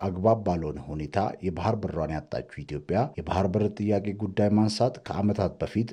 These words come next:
ጦረኛ የሚያስብል ስያሜ ያሰጥ ነበረ። ይህ ሁኔታ ከኢዲሞክራሲያዊነቱ ባሻገር ሀገሪቱ ለረጅም ጊዜ ማግኘት የነበረባትን ኢኮኖሚያዊ ጥቅምና ዲፕሎማሲያዊ አቅም እንዳሳጣት ተፎካካሪ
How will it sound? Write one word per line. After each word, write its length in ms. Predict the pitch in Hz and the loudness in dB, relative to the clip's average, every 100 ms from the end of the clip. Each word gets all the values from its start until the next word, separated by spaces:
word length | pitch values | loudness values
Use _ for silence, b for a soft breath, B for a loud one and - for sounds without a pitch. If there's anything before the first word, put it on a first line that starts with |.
| - | -10
ጦረኛ 340 | - 101 104 101 | 0 4 4 4
የሚያስብል 540 | 95 92 90 - 92 | 4 4 2 -2 -4
ስያሜ 460 | - 85 82 76 82 87 | -4 -2 0 0 0 2
ያሰጥ 400 | 90 - 92 - | 0 0 -4 0
ነበረ። 320 | 98 90 104 - - | 0 4 4 4 4
ይህ 160 | 120 127 | 4 6
ሁኔታ 280 | 98 90 101 110 | 4 4 4 2
ከኢዲሞክራሲያዊነቱ 1200 | - - 131 117 101 85 87 82 85 80 80 78 80 | 0 -4 -2 2 2 2 -2 -2 -2 -4 -4 -8 -6
ባሻገር 600 | 80 76 - 76 76 110 - | -4 -4 -4 -4 0 0 -2
ሀገሪቱ 460 | - 82 87 87 - 117 | -6 -2 0 0 0 -2
ለረጅም 500 | 92 98 110 104 92 | 2 2 2 2 0
ጊዜ 220 | 80 78 85 | 0 0 0
ማግኘት 400 | 82 80 82 90 | 0 0 0 0
የነበረባትን 840 | 87 87 80 78 - 65 - 92 - | 0 0 0 -2 0 -2 0 -2 -4
ኢኮኖሚያዊ 600 | - - 85 82 85 87 | -6 -2 0 0 2 2
ጥቅምና 440 | - - - 69 82 113 | 0 -2 -2 2 4 4
ዲፕሎማሲያዊ 800 | 117 110 120 117 104 87 71 73 76 | 4 4 8 8 6 2 -2 -2 -2
አቅም 300 | 73 95 113 - | 0 0 0 -2
እንዳሳጣት 720 | 98 98 104 104 73 - 82 101 | 0 6 4 4 -4 -2 0 0
ተፎካካሪ 540 | - 110 92 - 78 | 0 2 2 0 -4